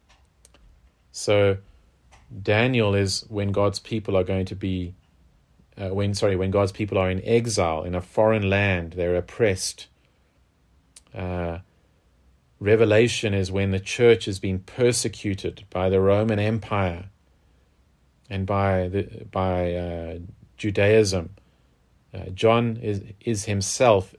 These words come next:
in exile on the island of Patmos. It's in those periods of intense persecution and suffering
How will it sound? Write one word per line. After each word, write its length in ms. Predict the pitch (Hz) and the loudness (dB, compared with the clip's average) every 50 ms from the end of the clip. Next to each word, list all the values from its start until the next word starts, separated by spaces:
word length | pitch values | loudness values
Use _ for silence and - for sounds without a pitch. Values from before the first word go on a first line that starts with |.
| _ - | _ -12
in 180 | 120 117 101 92 | -8 -6 -6 -4
exile 600 | - 113 117 120 120 120 107 104 90 87 90 90 | -2 0 0 0 0 0 0 0 0 0 0 -2
on 100 | 95 92 | -2 -4
the 120 | 92 90 - | -4 -6 -4
island 340 | 98 98 104 104 104 101 95 | -4 -2 -2 -2 -2 0 0
of 140 | 90 85 - | -2 -2 -4
Patmos. 640 | - - 110 107 101 - 98 85 92 92 - - - _ _ _ _ _ _ _ _ - | -6 -6 -6 -6 -6 -8 -10 -10 -8 -8 -10 -12 -12 _ _ _ _ _ _ _ _ -14
It's 240 | 120 104 - - 117 | -12 -10 -6 -4 -4
in 80 | 110 | 0
those 240 | 110 110 110 107 104 | 2 4 4 2 2
periods 500 | - - - - 131 135 131 123 113 101 | -2 -10 -6 -2 0 2 4 4 4 2
of 120 | 107 95 | 2 0
intense 580 | 101 98 95 98 - - 120 123 127 120 - - | 0 -2 -2 -4 -6 -4 -2 -2 -2 -2 -4 -4
persecution 920 | - - 113 104 - 107 98 - - - 131 123 117 - - - 98 90 | 0 0 0 2 0 -2 -8 -10 -8 -6 -4 -4 -4 -4 -4 -4 -4 -4
and 180 | 87 87 90 - | -4 -6 -6 -4
suffering 720 | - - - - 113 113 110 - 104 90 82 82 85 | -4 -4 -2 -2 -2 -2 -4 -6 -8 -8 -8 -8 -12